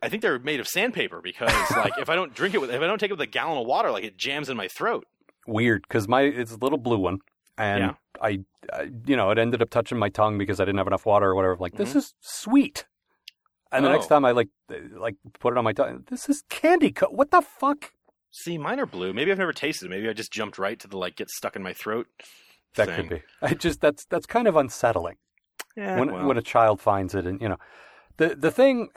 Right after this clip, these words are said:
Speaker 2: he switched me from Ritalin to Adderall, and he explained to me, and a lot of it didn't make sense, but he
Speaker 1: Hmm.
Speaker 2: listened to the way I took it. I was taking such a low dosage. He said it shouldn't even work.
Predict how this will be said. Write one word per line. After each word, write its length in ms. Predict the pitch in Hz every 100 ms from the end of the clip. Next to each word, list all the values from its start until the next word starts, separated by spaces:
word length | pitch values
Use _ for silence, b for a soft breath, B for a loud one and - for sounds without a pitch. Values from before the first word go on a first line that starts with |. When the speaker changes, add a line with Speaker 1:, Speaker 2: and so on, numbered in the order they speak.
| B B B -
Speaker 2:
he 120 | 185
switched 300 | - 247 -
me 100 | 202
from 180 | 190 160
Ritalin 280 | 139 131
to 60 | 117
Adderall, 320 | 110 107 104
and 100 | 101
he 40 | 98
explained 380 | - 131 123 117
to 60 |
me, 120 | 113 104
and 80 |
a 40 | 95
lot 140 | 113
of 60 | 110
it 80 | 101
didn't 180 | 95 90
make 120 | 85
sense, 220 | 98 87
but 140 | - 98
he 40 |
Speaker 1:
Hmm. 60 | 113
Speaker 2:
listened 280 | 98 131 -
to 100 | 113
the 80 | 98
way 200 | 110 107
I 80 |
took 200 | 98 104
it. 140 | 101 90 b b b -
I 40 |
was 100 | 110
taking 240 | 175 170 131
such 260 | - 143
a 60 | 135
low 160 | 117
dosage. 400 | 98 98 - 95
He 80 | 107
said 200 | - 147
it 120 | 131
shouldn't 260 | - 175 190
even 320 | 110 92 82
work. 520 | 92 117 76 - -